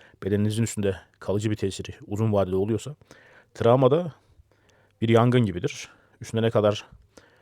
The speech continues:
kül dökerseniz dökün, alttan alta yanmaya devam eder ve bilinçaltınızda sizin bedeninizi şekillendiren bir sürece sizi sokar. Peyderpey, peyderpey, peyderpey sizi hayattan koparır.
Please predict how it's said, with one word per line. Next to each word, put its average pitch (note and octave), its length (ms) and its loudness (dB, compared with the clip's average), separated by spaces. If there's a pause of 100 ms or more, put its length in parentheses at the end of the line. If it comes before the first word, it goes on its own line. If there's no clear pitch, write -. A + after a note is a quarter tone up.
(340)
kül G#2+ 260 -4 (120)
dökerseniz G#2 500 -2
dökün, - 220 -10
alttan G#2 300 -2
alta G2+ 240 -2
yanmaya G2 280 -2
devam F#2+ 200 -2
eder - 180 -2
ve F2+ 100 -2
bilinçaltınızda G2+ 720 -4 (720)
sizin A2+ 380 -2 (920)
bedeninizi G#2+ 420 2
şekillendiren G#2 640 -2
bir A#2 120 -2
sürece G#2 520 -6
sizi G#2+ 180 -10
sokar. - 360 -12 (960)
Peyderpey, F#2+ 480 2
peyderpey, E2+ 520 -4
peyderpey G#2 540 -2
sizi G2+ 400 -8 (760)
hayattan G#2+ 500 -2
koparır. - 600 -12